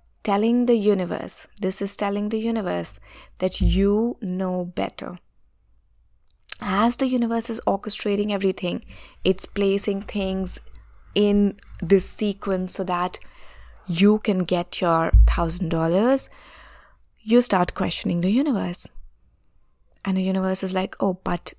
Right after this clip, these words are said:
this is my part, you know, this is the game where now the ball is in my court and I have to do things." Right? But the truth is that the universe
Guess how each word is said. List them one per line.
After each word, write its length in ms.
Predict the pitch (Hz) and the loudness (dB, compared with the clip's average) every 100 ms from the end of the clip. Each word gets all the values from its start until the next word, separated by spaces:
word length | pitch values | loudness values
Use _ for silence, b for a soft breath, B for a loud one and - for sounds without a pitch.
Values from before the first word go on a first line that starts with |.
| - | -6
this 320 | 220 233 - - | -2 0 0 0
is 360 | 185 175 - - - - | 0 0 -2 -6 -14 -6
my 240 | 185 254 | -2 -2
part, 500 | - - - - - - | -2 -2 -2 -8 -12 -6
you 80 | |
know, 160 | 175 196 | -4 -2
this 200 | 202 - | 0 2
is 120 | 190 | 2
the 100 | - | -2
game 300 | 175 180 185 | -2 -2 0
where 320 | 196 175 175 - B B B B B B - | 0 0 0 -6 B B B B B B -10
now 240 | - 180 196 | -2 0 0
the 80 | 175 | 2
ball 260 | 180 185 | 4 4
is 140 | 180 170 | 4 2
in 100 | 170 | 0
my 160 | 190 | -2
court 460 | 208 - 247 175 - b b b b b b | -4 -2 -2 -4 -8 b b b b b b
and 100 | 180 | -2
I 120 | 185 240 | 0 2
have 240 | 240 208 | 0 0
to 100 | - | 0
do 160 | 180 170 | 0 0
things." 480 | 175 190 180 - - _ _ _ _ _ _ _ _ _ _ _ _ _ _ _ _ - | -4 -4 -6 -8 -12 _ _ _ _ _ _ _ _ _ _ _ _ _ _ _ _ -6
Right? 400 | 170 170 233 - - _ _ _ _ _ _ _ _ _ _ - - _ | 0 2 0 -2 -16 _ _ _ _ _ _ _ _ _ _ -20 -20 _
But 120 | - 180 | -4 -4
the 40 | - | 2
truth 200 | 233 233 | 2 4
is 300 | 175 175 - - B B B | 4 6 2 -4 B B B
that 100 | 196 | 0
the 100 | 190 | 2
universe 500 | 185 190 185 180 180 | 2 2 2 2 0